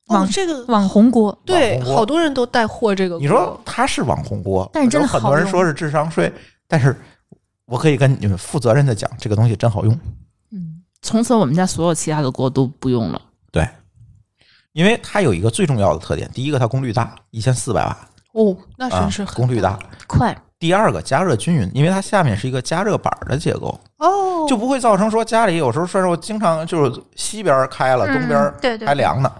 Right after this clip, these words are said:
Speaker 1: 对。
Speaker 3: 就是因为它加热没有这么均匀，这个加热第一快，第二个非常均匀，就特别适合干这事儿。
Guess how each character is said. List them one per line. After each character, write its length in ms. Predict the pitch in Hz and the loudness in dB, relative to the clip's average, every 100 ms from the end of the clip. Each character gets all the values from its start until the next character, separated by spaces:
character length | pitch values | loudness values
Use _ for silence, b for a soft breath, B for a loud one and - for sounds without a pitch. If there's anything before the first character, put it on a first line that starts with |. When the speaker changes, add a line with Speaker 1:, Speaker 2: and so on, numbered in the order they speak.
| - | -6
Speaker 1:
对。 140 | 233 196 - _ - | -4 -4 -6 _ -4
Speaker 3:
就 100 | 143 | 0
是 60 | |
因 60 | 143 | 2
为 60 | 160 | 0
它 100 | 160 | 2
加 140 | 160 | 2
热 140 | 165 | 2
没 120 | 123 131 | 0 0
有 120 | 131 | 0
这 160 | 127 | -2
么 220 | 131 101 - - | 2 2 0 -10
均 240 | - 165 196 | -4 0 0
匀， 140 | 113 - | 0 -4
这 160 | - 320 | -2 0
个 120 | 120 | 0
加 180 | - 151 | 0 0
热 160 | 175 120 | 0 -2
第 160 | 175 | -2
一 80 | 208 | -4
快， 260 | - 240 - - | 0 0 -2 -6
第 100 | 175 | 0
二 160 | 175 | 0
个 80 | 85 | -2
非 280 | - 240 311 | -2 0 0
常 220 | - 107 | 0 -4
均 200 | 92 101 | 0 2
匀， 200 | 98 - - b b b b - | 2 0 -6 b b b b -6
就 100 | 123 | -6
特 160 | 285 | 0
别 100 | 180 | 0
适 120 | 107 | 0
合 120 | 107 101 | -4 0
干 160 | 104 | 0
这 120 | 95 | 0
事 120 | 85 | -2
儿。 100 | 85 | -4